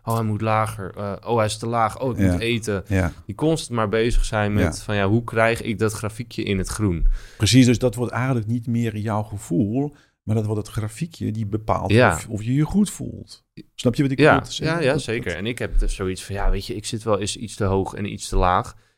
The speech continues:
Speaker 1: maar dan handel ik er op dat moment wel naar, want als ik er constant
Speaker 2: Ja.
Speaker 1: mee bezig blijf, dan levert dat meer stress op.
Speaker 2: Precies.
Speaker 1: Waarvan ik denk, dat is misschien nog wel slechter voor je dan
Speaker 2: Ja.
Speaker 1: af en toe een beetje te hoog en te laag zitten.
Speaker 2: Ja, ja.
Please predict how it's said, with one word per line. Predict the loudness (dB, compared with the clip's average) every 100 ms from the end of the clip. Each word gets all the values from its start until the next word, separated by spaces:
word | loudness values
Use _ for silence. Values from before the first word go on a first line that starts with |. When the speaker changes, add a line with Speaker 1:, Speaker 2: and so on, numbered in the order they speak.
| _ -2
Speaker 1:
maar | 2
dan | 4 4
handel | 4 2 2
ik | 2
er | -2
op | -6 -2
dat | 2 2
moment | 2 0 -2 -2
wel | -2
naar, | -2 -2 -2 -2
want | -4 -4
als | -6
ik | -8 -12
er | 0
constant | 4 4 4
Speaker 2:
Ja. | 0
Speaker 1:
mee | 2
bezig | 2 2 0 -2
blijf, | -2 -2
dan | -4 -6 -10 _ _
levert | 4 6 6
dat | 2
meer | 0 -2
stress | -4 -2 2 2 2
op. | 0 -2 _ -14 -14 -8
Speaker 2:
Precies. | -2 2 2 0 -12 0
Speaker 1:
Waarvan | 4 6 6 2
ik | 4
denk, | 4 2 2
dat | 0 0
is | -4
misschien | -4 0
nog | 0
wel | 0
slechter | -2 0 2 2 -4
voor | -2 0 2
je | 0 4
dan | 4
Speaker 2:
Ja. | 6
Speaker 1:
af | 2 0
en |
toe | -2 0
een | 2
beetje | 2 0 -4
te | -2
hoog | 0 0 -2
en | -2
te | -2
laag | -2 -4 -6
zitten. | -12 -6 -2 0
Speaker 2:
Ja, | 2 0 -2 _ _ -6
ja. | -4 -4